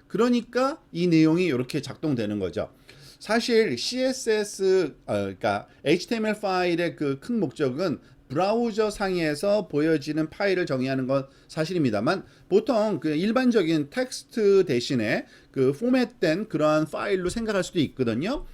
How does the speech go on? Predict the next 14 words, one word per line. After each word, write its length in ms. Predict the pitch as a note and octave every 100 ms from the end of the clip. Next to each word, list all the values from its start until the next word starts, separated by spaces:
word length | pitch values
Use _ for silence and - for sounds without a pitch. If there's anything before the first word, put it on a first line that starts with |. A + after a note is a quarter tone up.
| -
그러니까 80 | C#3+
로컬에서 500 | C#3+ G#3+ D4+ C#4+ A#3+
한번 380 | F#3 C3 D3 F#3+
여러분들한테 760 | B2 B2+ B2 B2 A2+ C3+ C3 - -
좀 160 | A#2+
실험을 400 | A#2+ - G3 E3
한번 240 | C#3 A#2 B2
해보도록 360 | F3 C#3+ A2+
하겠습니다. 560 | D#3 D3+ B2 F#2+ F#2 - - _ -
자, 220 | E2 A#2
요 140 | G#2+
윈도우를 680 | G#2+ A2 G#2+ G#2+ A2 D3+ G2+
조금 600 | - G#2 G2+ - G#2+ G#2 - _ _ _ _ _ _ _ _ _ _
키워놓고요. 680 | - A2+ F#2 - E3+ B3+